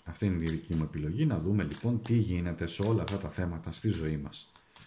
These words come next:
Πώς μας επηρεάζουν και τι χρειάζεται εμείς να δούμε και να κάνουμε. Εγώ μετά, αφού ολοκληρωθεί το...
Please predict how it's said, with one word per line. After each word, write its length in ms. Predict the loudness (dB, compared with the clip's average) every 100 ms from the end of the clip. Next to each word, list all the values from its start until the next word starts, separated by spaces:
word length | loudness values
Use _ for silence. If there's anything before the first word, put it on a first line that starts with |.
| -20 -20 _ _ _
Πώς 200 | 0 2
μας 160 | 0
επηρεάζουν 680 | 0 2 2 2 2 0 -2
και 100 | -2
τι 120 | -2
χρειάζεται 440 | 0 0 0 0 2
εμείς 200 | 4 4
να 140 | 2
δούμε 220 | 2 2
και 120 | 2
να 80 | 0
κάνουμε. 360 | 0 0 0 -2
Εγώ 280 | 0 2 4
μετά, 460 | 2 0 -2 -2 -4
αφού 180 | 2
ολοκληρωθεί 640 | 4 4 2 0 0 0 -2
το... 720 | 0 -4 -4 -6 -8 -8